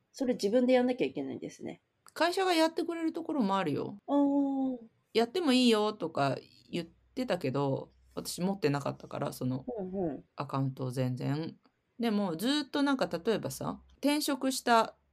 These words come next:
Speaker 2: 時にいちいち変わるのって
Speaker 1: めんどくさいですね。
Speaker 2: めんどくさいじゃない？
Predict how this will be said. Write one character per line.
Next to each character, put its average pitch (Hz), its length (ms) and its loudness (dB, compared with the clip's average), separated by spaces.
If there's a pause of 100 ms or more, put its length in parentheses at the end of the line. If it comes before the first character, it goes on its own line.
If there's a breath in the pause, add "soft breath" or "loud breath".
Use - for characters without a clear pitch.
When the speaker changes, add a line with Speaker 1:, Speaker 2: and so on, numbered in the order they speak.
Speaker 2:
時 202 220 -4
に 143 100 0
い 151 60 -8
ち 269 120 0
い 254 60 2
ち 170 140 -8
変 151 100 -6
わ 151 140 0
る 160 120 -4
の 139 100 0
っ 131 80 -6 (140)
て - 220 -6 (380)
Speaker 1:
め 202 120 0
ん 196 40 0
ど 190 120 0
く 190 60 -18
さ 175 200 2
い 127 60 0
で - 100 -8
す - 140 -12
ね。 - 160 -4
Speaker 2:
め 202 140 2
ん 202 60 2
ど - 80 0
く 123 60 -6
さ - 180 -4
い 180 60 -4
じ 160 80 -8
ゃ - 60 -10
な - 180 -6
い？ - 60 -12